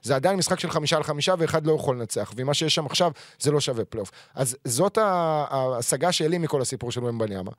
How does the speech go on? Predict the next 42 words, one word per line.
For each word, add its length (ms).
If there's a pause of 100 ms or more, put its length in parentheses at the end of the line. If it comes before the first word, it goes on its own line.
(160)
זה 120
הכל. 280
זאת 140
אומרת 220
שצריך 320
להסתכל 380
על 100
זה 120
בטווח 340
זמן 200
של 140
עוד 120
שנתיים, 360
שלוש, 320 (240)
ואתה, 280
שיש 260
לך 100
ניסיון, 360
אתה 160
רואה 400
<laughs> 80
אן 120
בי 120
איי, 140 (260)
נכון 240
שאתה 140 (340)
מתמחה 560
ומתמקד 640
בעיקר 200
בכדורסל 380
האירופי, 300
אבל 120
אתה 120
רואה 140
הכל 220
ואתה 200
יודע 180
הכל, 220 (320)
ואתה 220
פריק 200
של 120
כדורסל, 420